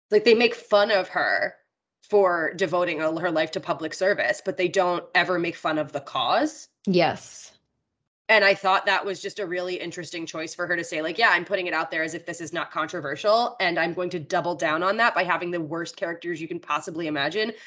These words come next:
Speaker 1: still not acting like it's controversial."
Speaker 2: Yes. I, anyway, I just, and her books have all been like that.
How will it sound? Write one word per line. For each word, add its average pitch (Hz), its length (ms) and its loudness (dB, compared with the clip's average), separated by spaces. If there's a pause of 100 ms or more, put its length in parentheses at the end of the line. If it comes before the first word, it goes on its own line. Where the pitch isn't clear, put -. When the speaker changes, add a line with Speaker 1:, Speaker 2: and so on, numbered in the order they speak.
(140)
Speaker 1:
still 214 480 4
not 165 200 0
acting 139 260 -8
like 120 140 -8
it's 156 120 -12
controversial." - 640 -10 (240)
Speaker 2:
Yes. 381 540 4 (800)
I, 208 280 8 (320)
anyway, 185 420 4
I 202 140 4
just, - 460 0 (380)
and 247 240 4
her 240 340 0
books 285 220 2
have 233 120 2
all 202 240 2
been 165 320 -2
like 214 280 0
that. 269 360 0